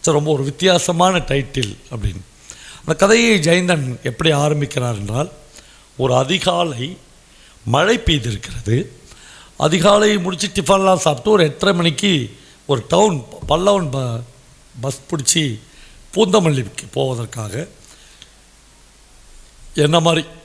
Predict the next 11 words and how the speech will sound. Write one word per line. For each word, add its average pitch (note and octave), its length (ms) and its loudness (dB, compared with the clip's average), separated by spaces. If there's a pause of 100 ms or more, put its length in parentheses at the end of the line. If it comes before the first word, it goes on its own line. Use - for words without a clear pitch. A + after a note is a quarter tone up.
(280)
ஒரு C3+ 180 0
எழுத்தாளனாகவும் E3 1000 4 (920)
ஜி-, D3 460 2 (200)
பூவாவுக்காக E3+ 840 2 (540)
ஒரு D#3+ 160 4
ஆஃபீஸில் F#3 560 2
வேலை E3 320 2
செய்பவனாகவும் E3+ 680 4
இருக்கிற F#3+ 320 2
ஒரு D3+ 140 2
எழுத்தாளன் C#3+ 560 -2